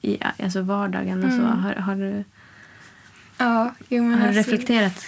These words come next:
Speaker 1: kring det någon gång? <laughs>
Speaker 2: Ja,
Speaker 1: Ja.
Speaker 2: men jag har haft några såna perioder och det har varit väldigt jobbigt för mig.
Speaker 1: Mm.
Speaker 2: Verkligen.
Speaker 1: Mm.
Speaker 2: Eh, och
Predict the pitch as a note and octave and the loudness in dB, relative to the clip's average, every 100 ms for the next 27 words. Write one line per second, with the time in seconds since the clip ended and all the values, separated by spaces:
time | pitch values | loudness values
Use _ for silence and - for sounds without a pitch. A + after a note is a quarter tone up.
0 | - - G3+ G3+ G#3 G3 G3+ A3+ - - | -12 -4 0 0 2 2 4 4 2 2
1 | E4+ D#4 F4 D#4+ - G4+ - B4 A3+ A3 | 4 4 6 4 2 -6 0 2 4 4
2 | G#3+ A3 - A#3+ A#3 A#3 A#3+ A#3+ A#3+ A#3+ | 2 -4 -2 2 4 4 4 2 2 -2
3 | - A3+ G#3 A3+ A#3 A3 A3+ A#3 A#3+ C4 | 0 2 2 2 2 2 2 0 2 2
4 | B3+ G#3+ - A#3 A#3+ B3+ B3+ - - - | 2 2 2 0 4 4 2 -2 -20 -20
5 | - - - _ _ _ _ - A#3+ A#3+ | -20 -20 -20 _ _ _ _ -10 0 2
6 | A#3 A#3+ A#3+ A3+ A#3 B3 C#4 - - A3+ | 4 2 4 2 2 2 0 -2 -4 0
7 | G#3+ G#3 G3 - G3 A#3 A#3 - A#3+ G#3+ | 2 0 -4 -2 -2 -2 -6 -2 2 4
8 | G#3+ - A#3+ A3 G#3+ - A#3+ A#3 B3+ - | 2 0 0 2 0 -4 -4 -2 -4 -12
9 | - A3 A3 A3+ _ _ - A#3+ B3 C4 | -2 0 0 -2 _ _ -4 -2 -2 -8
10 | - - - _ - - _ _ _ _ | -12 -20 -20 _ -20 -20 _ _ _ _
11 | - _ - _ - _ - - - A#3 | -20 _ -20 _ -20 _ -20 -18 -6 0
12 | A3+ A3 A3+ | 2 2 -2